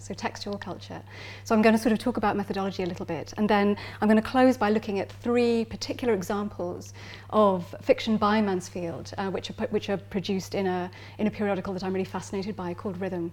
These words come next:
which is produced between nineteen eleven and nineteen thirteen. So chronologically, I'm really, really close to, um,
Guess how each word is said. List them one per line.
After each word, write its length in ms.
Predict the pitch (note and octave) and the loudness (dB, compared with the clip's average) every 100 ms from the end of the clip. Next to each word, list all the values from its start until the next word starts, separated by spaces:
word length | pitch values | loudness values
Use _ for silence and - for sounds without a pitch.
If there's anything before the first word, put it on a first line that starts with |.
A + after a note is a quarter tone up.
| - | -6
which 180 | - F#3+ | -8 -8
is 40 | |
produced 400 | - F#3 F#3 - | -10 -8 -8 -8
between 280 | - G3+ F#3+ | -10 -6 -4
nineteen 320 | F#3 F3+ F#3+ | -4 -4 -6
eleven 300 | F#3+ F3+ F#3+ | -6 -6 -6
and 100 | F#3 | -4
nineteen 340 | F3+ - F#3 | -6 -6 -8
thirteen. 480 | F#3 F#3 - F3+ E3+ - - - | -8 -10 -10 -10 -10 -12 -14 -14
So 160 | - A#3 | 2 2
chronologically, 640 | - C#4 D#4 C#4+ - A3+ | 4 4 6 4 2 0
I'm 160 | G3 G3 | 0 4
really, 240 | A#3 A#3+ | 4 4
really 140 | A3+ A3 | 2 -2
close 480 | - B3 - - - | -2 -2 -2 -4 -12
to, 480 | - A3 F#3+ F#3+ - | -4 0 0 0 -2
um, 360 | F#3+ F3+ F3+ | -4 -4 -4